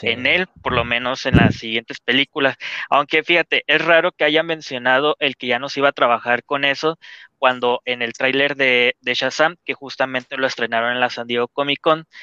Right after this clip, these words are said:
Speaker 2: eh, pues sale, eh, el Batman de Affleck, ¿no? Sale Flash de Ezra Miller y sale el Aquaman de Jason Momoa. Digo, ya Jason Momoa y lo que es también Gal Gadot,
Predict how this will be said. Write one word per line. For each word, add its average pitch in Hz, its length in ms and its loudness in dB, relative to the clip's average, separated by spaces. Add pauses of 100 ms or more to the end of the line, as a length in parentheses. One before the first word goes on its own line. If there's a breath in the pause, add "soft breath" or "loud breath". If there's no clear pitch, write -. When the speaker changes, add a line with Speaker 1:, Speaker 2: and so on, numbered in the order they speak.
(260 loud breath)
Speaker 2:
eh, 113 460 2 (120)
pues - 140 -14
sale, 135 540 4
eh, 113 560 0
el 110 80 -20
Batman 127 440 0
de 113 640 -4 (120)
Affleck, 139 400 0
¿no? 156 260 0 (140)
Sale 120 640 2 (500 loud breath)
Flash 123 240 2
de 123 160 2
Ezra 117 340 -2
Miller 151 400 2
y 120 140 -10
sale 120 240 0
el 120 80 2
Aquaman 120 400 -2
de 107 180 -12
Jason 110 240 -8
Momoa. 131 300 0
Digo, 143 240 2 (380 loud breath)
ya 135 400 4
Jason 139 280 0
Momoa 135 600 2
y 107 600 -10
lo 110 180 -10
que 113 280 0
es 117 120 -4
también 120 440 -2
Gal 123 280 0
Gadot, 127 320 2